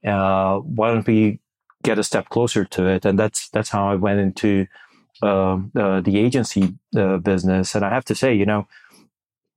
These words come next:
the agency business is really a hardcore Wild West type of,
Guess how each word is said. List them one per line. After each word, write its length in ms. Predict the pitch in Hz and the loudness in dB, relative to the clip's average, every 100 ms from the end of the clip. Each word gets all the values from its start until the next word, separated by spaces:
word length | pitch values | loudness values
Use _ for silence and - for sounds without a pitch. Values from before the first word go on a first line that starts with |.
| _ _ | _ _
the 140 | 104 | 2
agency 400 | 117 131 120 107 | 2 2 0 0
business 400 | 92 123 110 98 | 0 0 0 -2
is 160 | 101 92 | -4 -2
really 280 | 101 107 101 | 0 2 2
a 80 | 90 | 2
hardcore 540 | 98 90 - 101 90 | 0 -2 -2 0 0
Wild 340 | 95 101 95 | 0 0 2
West 300 | 95 98 - | 2 0 -2
type 240 | - 95 92 | -4 -4 -2
of, 200 | 90 | -4